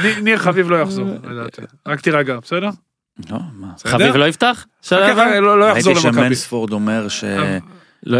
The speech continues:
Speaker 3: ישילו
Speaker 1: רגע,
Speaker 3: בני יהודה.
Speaker 2: מה, עושים את
Speaker 3: בסדר, זה אותו
Speaker 2: היחסים,
Speaker 3: משחק.
Speaker 1: לבולה שיתחיל.
Speaker 2: הורסים את היחסים הטובים עם בני יהודה.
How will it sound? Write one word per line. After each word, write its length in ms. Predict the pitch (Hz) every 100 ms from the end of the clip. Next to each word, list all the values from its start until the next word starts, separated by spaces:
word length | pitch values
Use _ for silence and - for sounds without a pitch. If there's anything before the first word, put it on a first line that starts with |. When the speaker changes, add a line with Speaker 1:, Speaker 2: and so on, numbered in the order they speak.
| 131
Speaker 3:
ישילו 180 | 120
Speaker 1:
רגע, 160 | - 180
Speaker 3:
בני 120 | 131
יהודה. 200 | 135 104
Speaker 2:
מה, 240 | 104 104 107
עושים 400 | 107 92 135 131
את 100 | 131
Speaker 3:
בסדר, 520 | 120 110 107 107 139
זה 80 | 123
אותו 120 | -
Speaker 2:
היחסים, 140 | 151
Speaker 3:
משחק. 200 | 120 175
Speaker 1:
לבולה 260 | 135 180 190
שיתחיל. 280 | 156 143 110
Speaker 2:
הורסים 340 | 107 - 131
את 60 | 127
היחסים 480 | 123 110 107 135 127
הטובים 320 | 120 107 120
עם 100 | 107
בני 160 | 104
יהודה. 300 | 107 98 95